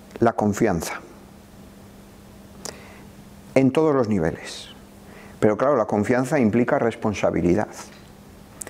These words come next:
¿A qué me refiero con confianza? Me refiero, por ejemplo, en que igual yo a usted, como alumno,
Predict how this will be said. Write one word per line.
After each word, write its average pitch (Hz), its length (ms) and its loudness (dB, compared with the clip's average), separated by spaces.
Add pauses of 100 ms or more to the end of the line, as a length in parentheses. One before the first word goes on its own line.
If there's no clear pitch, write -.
(260)
¿A 107 120 4
qué 135 120 4
me 151 100 6
refiero 131 320 2
con 107 160 0
confianza? 90 540 0
Me 98 160 -2
refiero, 123 320 0
por 135 120 0
ejemplo, 131 300 2
en 120 60 0
que 110 100 -2
igual 110 240 4
yo 127 120 4
a 127 40 2
usted, 123 320 0 (880)
como 90 180 4
alumno, 98 400 2